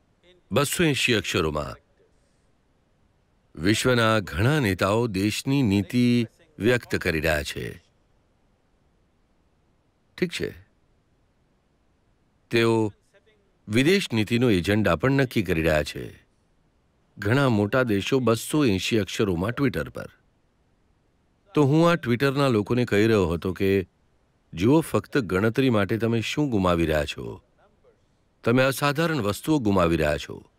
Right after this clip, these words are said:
આવતીકાલે સમગ્ર વિશ્વ Twitter પર તેમનું એજન્ડા અને નીતિ નક્કી કરી શકે છે, પણ એવું થશે નહીં. ફક્ત એટલે જ કે સાત અબજ લોકો માટે તમારી પાસે પંદર અબજ એકાઉન્ટ છે, કારણ કે મોટાભાગના એકાઉન્ટ નકલી છે.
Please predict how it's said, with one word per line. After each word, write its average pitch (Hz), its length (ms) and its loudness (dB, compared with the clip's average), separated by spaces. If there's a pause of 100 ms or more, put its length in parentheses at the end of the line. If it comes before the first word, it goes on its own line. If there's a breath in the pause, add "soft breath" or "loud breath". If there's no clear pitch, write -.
(160)
આવતીકાલે 85 720 -2 (640)
સમગ્ર 165 520 0
વિશ્વ 123 380 0
Twitter 123 440 2
પર 131 240 0
તેમનું 107 400 0
એજન્ડા 95 460 0
અને 87 280 -2
નીતિ 87 320 0
નક્કી 101 280 -2
કરી 151 220 2
શકે 73 300 -8
છે, - 280 -16 (720)
પણ 92 220 0 (120)
એવું 147 220 2
થશે 117 320 -2
નહીં. 73 240 -6 (800)
ફક્ત 120 220 -2
એટલે 110 360 2
જ - 80 -10
કે 104 120 0
સાત 120 400 0
અબજ 101 320 -2
લોકો 90 260 0
માટે 95 280 2
તમારી 101 340 2
પાસે 87 320 -2
પંદર 113 460 0
અબજ 90 440 -2
એકાઉન્ટ 131 380 0
છે, 117 220 0
કારણ 104 320 -2
કે 104 120 -4
મોટાભાગના 107 580 0
એકાઉન્ટ 107 300 0
નકલી 113 260 -2
છે. 57 300 -14